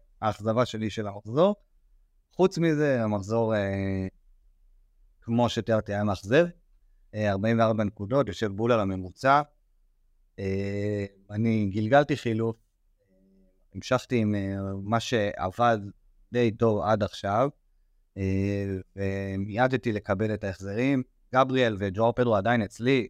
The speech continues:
ישבו על הספסל, שוב, ישבו על הספסל גם אצל המאמנים שלהם.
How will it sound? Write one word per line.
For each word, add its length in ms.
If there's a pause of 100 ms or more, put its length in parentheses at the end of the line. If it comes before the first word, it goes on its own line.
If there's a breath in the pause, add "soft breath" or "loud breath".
ישבו 260
על 60
הספסל, 480 (680)
שוב, 400 (220)
ישבו 280
על 60
הספסל 420
גם 180
אצל 160
המאמנים 380
שלהם. 440